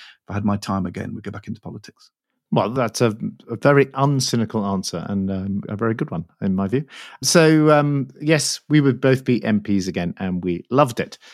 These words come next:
Speaker 2: even though it had its moments. <laughs> So
Speaker 1: I mean, we
Speaker 2: that's
Speaker 1: might have changed a few things along
Speaker 2: Yeah.
Speaker 1: the way.
Speaker 2: Yes.
Speaker 1: I mean, you know, I might have been Chancellor.
Speaker 2: And maybe, maybe one day we'll talk about how, what our advice on how to have a political career, how to get started in politics. We, anyway, we,
Speaker 1: That's a good idea.
Speaker 2: if, if someone wants to send in a question about that,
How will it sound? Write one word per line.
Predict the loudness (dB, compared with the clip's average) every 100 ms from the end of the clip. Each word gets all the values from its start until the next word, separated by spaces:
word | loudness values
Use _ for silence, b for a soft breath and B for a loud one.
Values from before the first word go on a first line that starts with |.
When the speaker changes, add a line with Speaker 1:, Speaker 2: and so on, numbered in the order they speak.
| b b _
Speaker 2:
even | -6 -4 -2
though | 0 -2
it | -2
had | -4
its | -4 -2
moments. | -2 -2 -4 -12 _ -4
<laughs> |
So | -4 -4 0 2 4 4
Speaker 1:
I |
mean, |
we | 6
Speaker 2:
that's | 6 6
Speaker 1:
might | 4
have | 2
changed | 2 2 2 0
a |
few | 0 0
things | 2 2 2 0
along | 2
Speaker 2:
Yeah. | 2
Speaker 1:
the | 2
way. | -2 -6 -16 _ _ -4
Speaker 2:
Yes. | -2 -2 -4 -8
Speaker 1:
I | -2
mean, | 0
you | 0
know, | -2 -6 _ _ 2
I |
might | 4 4
have | 2
been | 0
Chancellor. | 0 0 -2 4
Speaker 2:
And | 8
maybe, | 8 8
maybe | 8 6 6
one | 6
day | 6 4
we'll | 4
talk | 2 0
about | 2 2 4
how, | 4 4 4 0 -6
what | -4 -4
our | 0 4 6
advice | 6 4 4
on | 2 2
how | 0 0 -2
to | -2 -2 0 0 -4 -12 _ _ _ _
have | -2 2
a | 2
political | 0 -6 -8
career, | -8 -4
how | -2
to | 0
get | 0
started | 2 0 0 -4
in |
politics. | -8 -8 -10 2
We, | 4 6
anyway, | 4 4
we, | 6
Speaker 1:
That's | 4 4
a | -2
good | 0 0
idea. | 2 2
Speaker 2:
if, | 6
if | 6 8
someone | 8 6
wants | 6 4
to | 2
send | 2 4
in | 2
a |
question | 2 0 0 0
about | 0 -2
that, | -4 -6